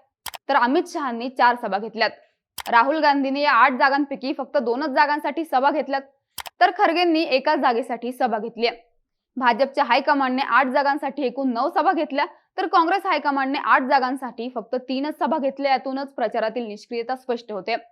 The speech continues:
विशेष म्हणजे विदर्भात काँग्रेसला पूरक वातावरण असल्याची चर्चा असताना प्रचारात काँग्रेस हायकमांडने दखल घेतली नाही.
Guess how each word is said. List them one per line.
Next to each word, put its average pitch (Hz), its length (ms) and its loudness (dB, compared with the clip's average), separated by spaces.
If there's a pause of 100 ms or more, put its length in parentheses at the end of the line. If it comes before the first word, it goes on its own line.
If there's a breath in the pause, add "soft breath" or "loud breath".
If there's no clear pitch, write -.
(600)
विशेष 285 300 -2
म्हणजे 262 240 0
विदर्भात 254 380 2 (100)
काँग्रेसला 240 380 -2
पूरक 262 360 -4
वातावरण 262 440 2
असल्याची 302 320 -2
चर्चा 277 340 -2
असताना 277 300 -2 (380 soft breath)
प्रचारात 359 320 4 (100)
काँग्रेस 330 340 2
हायकमांडने 269 520 -2
दखल 233 300 -2
घेतली 277 300 -2
नाही. 269 120 -6